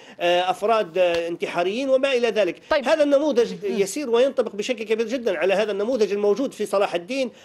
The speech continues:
Speaker 1: أو في خلة الفرجانة وحتى في عين زارة.
Speaker 2: باختصار، لو سمحت لي سيد بن هامل، في سؤال أخير،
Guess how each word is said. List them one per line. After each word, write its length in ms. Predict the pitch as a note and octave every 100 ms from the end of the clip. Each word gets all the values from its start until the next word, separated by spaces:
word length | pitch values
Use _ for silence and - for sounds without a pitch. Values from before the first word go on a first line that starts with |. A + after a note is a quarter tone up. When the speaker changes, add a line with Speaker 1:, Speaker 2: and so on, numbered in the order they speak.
| -
Speaker 1:
أو 100 | G#3+
في 120 | F3+
خلة 240 | G3 A3+ G#3+
الفرجانة 480 | G3 F#3+ G3 D4+ D4+
وحتى 300 | G#3+ C4+ B3+
في 120 | A3
عين 140 | A#3+ A3+
زارة. 320 | F#3 C#3+ A2 _ -
Speaker 2:
باختصار، 500 | A#3 - F4 - G4
لو 100 | E4
سمحت 280 | D4+ D4 E4+
لي 60 |
سيد 280 | C#4+ D4+ A#3+
بن 100 | A3+
هامل، 160 | C4+ D#4
في 100 | C#4+
سؤال 260 | C4 B3 B3
أخير، 380 | A3+ A#3+ F#3